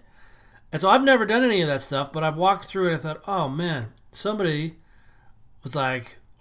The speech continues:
just raw ball of emotion and they kicked a hole in this door or they kicked a hole in this wall. Like, wow, man, I, I never thought of doing that. I never did that in my life. And, of course, that leads us up to the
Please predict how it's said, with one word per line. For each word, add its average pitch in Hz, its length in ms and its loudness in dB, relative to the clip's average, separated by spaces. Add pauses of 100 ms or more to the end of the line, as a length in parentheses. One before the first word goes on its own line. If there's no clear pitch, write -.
(140)
just 147 220 -10
raw 160 580 2 (240)
ball 165 240 2
of 151 60 -2
emotion 156 520 -2
and 147 80 -2
they 131 140 -4
kicked - 320 -4
a 180 60 -2
hole 170 240 2
in 160 60 -4
this 143 120 -8
door 135 480 -6 (460)
or 139 120 -8
they 135 80 -6
kicked 165 300 -4
a 156 240 0
hole 180 240 0
in 170 80 0
this 135 160 -4
wall. 131 500 -6 (460)
Like, 135 160 -12
wow, 190 560 0
man, 180 120 -2
I, 202 180 0 (420)
I 175 40 -4
never 240 180 2
thought 247 200 2
of 233 80 -4
doing 165 200 -2
that. 131 180 -2
I 135 60 -4
never 185 220 0
did 175 180 -2
that 170 100 2
in 147 80 -2
my 135 120 -4
life. 117 380 -6 (1200)
And, 170 320 2
of 180 100 -4
course, 190 640 2 (1300)
that 180 220 4
leads 180 340 2
us 156 120 0
up 175 200 2
to 160 80 -6
the 147 380 0